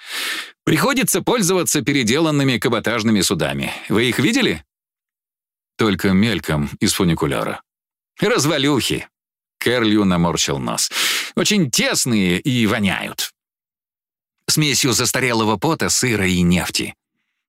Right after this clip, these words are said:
Большинство пассажиров предпочитают ехать в холодильных камерах. Он взял Ребел за талию и сказал: «Послушайте, вам ведь не интересно слушать всю эту белиберду?» Ребел покачала головой.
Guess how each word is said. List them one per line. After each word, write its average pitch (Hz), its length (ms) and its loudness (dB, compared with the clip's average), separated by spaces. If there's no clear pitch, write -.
Большинство 135 560 2
пассажиров 117 560 0
предпочитают 104 720 0
ехать 104 340 0
в - 60 -6
холодильных 98 540 0
камерах. 55 500 -6
Он 101 220 2
взял 90 320 0
Ребел 85 320 2
за 78 180 -2
талию 101 520 -2
и - 80 0
сказал: - 400 -4
«Послушайте, 98 640 -2
вам 180 240 2
ведь 170 260 2
не 196 200 2
интересно 202 480 0
слушать - 360 0
всю 87 240 0
эту 78 200 -2
белиберду?» 73 540 -2
Ребел 104 400 0
покачала 78 540 -2
головой. 69 460 -2